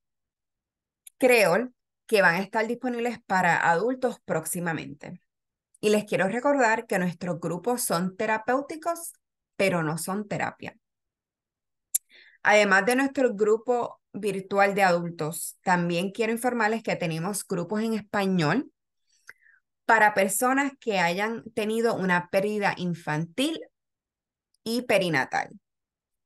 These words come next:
Entonces, ese grupo también ocurre los miércoles, dos veces al mes, a la misma hora, a las siete de la noche. Quiero también indicarles de otros eventos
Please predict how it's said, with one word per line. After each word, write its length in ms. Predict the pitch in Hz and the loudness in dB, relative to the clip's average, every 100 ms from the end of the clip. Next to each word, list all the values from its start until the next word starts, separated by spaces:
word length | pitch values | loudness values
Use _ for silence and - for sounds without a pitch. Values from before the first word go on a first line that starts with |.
| _ - | _ -4
Entonces, 840 | 190 185 269 294 285 226 214 - - | -4 0 4 4 4 2 2 -2 -6
ese 440 | - 185 190 - 269 | -2 -2 -2 0 0
grupo 340 | 262 254 262 | 2 0 0
también 280 | 233 165 156 | 0 0 -2
ocurre 340 | 165 196 214 | -4 -4 0
los 160 | 220 233 | 0 2
miércoles, 800 | 226 175 170 202 247 302 - - _ _ _ _ _ _ _ | 2 0 0 -2 -2 -2 -4 -6 _ _ _ _ _ _ _
dos 280 | 185 196 190 | 2 2 4
veces 320 | 185 190 196 | 2 2 0
al 140 | 160 | -2
mes, 380 | 78 - - - _ _ _ _ _ _ _ | -4 -8 -12 -14 _ _ _ _ _ _ _
a 100 | 185 | 2
la 80 | 175 | 2
misma 340 | 151 165 165 101 | 2 0 -2 -4
hora, 220 | 147 - - | -6 -14 -4
a 100 | 165 | -2
las 160 | 156 | -2
siete 320 | - - 165 | -4 -4 0
de 100 | 170 | 0
la 100 | 156 | 0
noche. 280 | - - - - _ _ _ _ _ _ _ _ _ _ _ _ _ _ _ _ _ _ _ _ _ _ _ _ _ _ _ _ _ _ _ - _ _ _ _ _ | -4 -8 -14 -14 _ _ _ _ _ _ _ _ _ _ _ _ _ _ _ _ _ _ _ _ _ _ _ _ _ _ _ _ _ _ _ -14 _ _ _ _ _
Quiero 260 | - 220 233 | 2 4 6
también 300 | 285 277 285 | 6 6 4
indicarles 560 | 254 233 226 247 269 233 | 2 2 4 4 4 4
de 100 | 185 | 2
otros 240 | 175 208 | 2 0
eventos 600 | 226 226 247 262 262 | -2 -2 -4 -4 -4